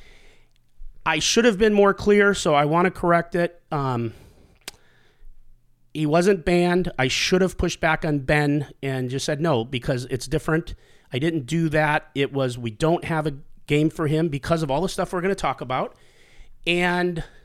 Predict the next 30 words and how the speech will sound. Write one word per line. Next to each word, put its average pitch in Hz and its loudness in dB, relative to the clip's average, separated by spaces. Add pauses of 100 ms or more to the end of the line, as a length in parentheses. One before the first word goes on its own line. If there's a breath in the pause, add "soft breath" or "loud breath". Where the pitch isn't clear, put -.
(420 loud breath)
uh, 139 0 (3000 loud breath)
and 170 2
I 170 4
don't 180 0
regret 147 -2
it, 107 -8 (200)
because 143 -2
what 139 -4
I 185 2
said 170 -4
was 156 -4
the 131 -8
truth. - -8
And 143 -2 (120)
to 220 0
his 214 4
third 180 0
point, 120 0 (1000)
in 139 -4
fairness, 147 0
if - -6
I'm 127 -8
being 135 -4
honest 139 -4
and 151 -6
fair 147 -2
about 123 -4
how 127 -2
I 147 0
feel, 120 -6